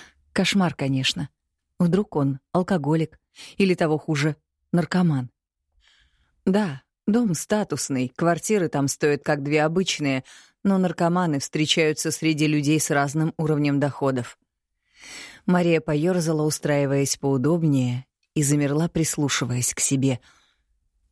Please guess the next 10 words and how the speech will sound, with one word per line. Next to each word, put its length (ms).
«Что 340
это? 360
Бог 440
мой, 240
это 220
же...» 300
положила 480
руку 240
на 100
живот 400